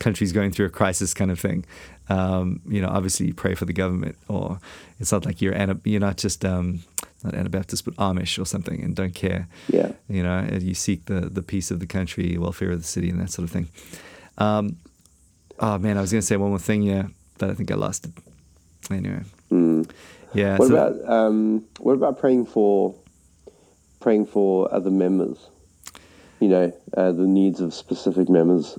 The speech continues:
Speaker 2: of the church.
Speaker 1: Well, I totally,
Speaker 2: Like,
Speaker 1: I mean,
Speaker 2: if,
Speaker 1: we
Speaker 2: if someone gets diagnosed with cancer,
Speaker 1: Yeah.
Speaker 2: cancer or something, would you pray for them?
Speaker 1: I think, I thi-, I wouldn't have a problem with it. You know, totally
Speaker 2: Okay.
Speaker 1: fitting. Uh, you know, to be honest, we don't.
Speaker 2: So how does that fit with the regulative?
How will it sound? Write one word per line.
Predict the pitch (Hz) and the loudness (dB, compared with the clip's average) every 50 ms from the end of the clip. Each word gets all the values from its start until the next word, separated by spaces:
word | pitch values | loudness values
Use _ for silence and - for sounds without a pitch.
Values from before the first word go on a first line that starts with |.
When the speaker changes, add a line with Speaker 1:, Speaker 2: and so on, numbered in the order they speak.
| - - | -4 -4
Speaker 2:
of | 82 82 | -2 -2
the | 82 80 | -2 -2
church. | - - 95 85 80 - - - - _ | 4 4 4 4 4 0 -8 -20 -16 _
Speaker 1:
Well, | - 123 131 | -2 -2 0
I | 131 123 | 2 0
totally, | 120 - - 139 135 135 131 135 | -2 0 0 0 2 2 0 2
Speaker 2:
Like, | 127 127 127 | 4 4 4
Speaker 1:
I | 127 | 6
mean, | 131 131 | 4 6
Speaker 2:
if, | 127 | 6
Speaker 1:
we | 139 135 | 6 6
Speaker 2:
if | 135 139 - | 6 4 4
someone | - 151 135 127 117 104 | 4 6 6 6 6 6
gets | 101 101 - - | 4 2 2 4
diagnosed | - 104 104 98 98 98 95 90 82 | 4 4 4 4 4 2 2 2 0
with | 90 85 | -4 -6
cancer, | - - 95 85 82 - - - - | -2 0 0 0 0 -2 -6 -4 0
Speaker 1:
Yeah. | - 104 95 92 | 0 0 2 2
Speaker 2:
cancer | 92 78 76 - - 71 | 2 0 0 0 -2 -6
or | 71 | -6
something, | - - - 76 - - - - | -4 -4 -2 -2 -2 -4 -6 -10
would | - 80 | -6 -6
you | - - | -6 2
pray | - 98 87 | 4 4 2
for | - - 95 | 4 2 0
them? | 95 95 - - - - - - - | 0 0 -2 -16 -20 -16 -16 -16 -2
Speaker 1:
I | - 147 | 0 2
think, | 165 214 196 - | 2 2 2 0
I | 113 117 | 0 0
thi-, | 113 127 | 0 0
I | - 117 113 | 0 2 2
wouldn't | 117 127 131 127 | 2 4 2 2
have | 107 92 | 0 0
a | 87 | 0
problem | 82 117 117 143 160 120 | 0 0 2 2 2 0
with | 98 90 98 | 0 0 0
it. | 113 131 131 123 - - - - _ | 0 -2 -2 -6 -12 -20 -20 -12 _
You | - 101 | 0 0
know, | 104 110 117 - | 0 0 -2 -4
totally | - - - 127 127 131 117 104 | -6 -2 0 2 2 2 2 2
Speaker 2:
Okay. | - 85 | 4 4
Speaker 1:
fitting. | - 117 104 98 95 110 117 110 - - - - - _ _ - | 4 4 2 2 0 -2 -4 -8 -14 -20 -20 -20 -20 _ _ 0
Uh, | 104 107 107 107 107 113 170 - | 2 2 2 2 0 -2 -8 -12
you | - - 123 117 | -6 -2 0 2
know, | 110 110 101 - _ - - _ - _ | 2 0 -2 -4 _ -20 -20 _ -16 _
to | - - | -2 2
be | 113 139 | 2 4
honest, | 143 135 123 - - | 4 2 0 2 2
we | 117 107 | 0 0
don't. | 90 82 107 104 107 120 139 | 2 2 2 2 2 2 4
Speaker 2:
So | 135 120 113 | 4 4 6
how | 117 131 143 | 6 4 4
does | 139 139 123 | 4 2 2
that | - 135 123 - - | 4 2 2 2 0
fit | - 120 - - | -2 -2 0 -2
with | 107 92 | -6 -2
the | - 101 | 0 2
regulative? | 95 104 104 98 101 95 87 85 - - 76 78 - | 2 4 2 2 2 0 0 -2 -4 -4 -6 -6 -6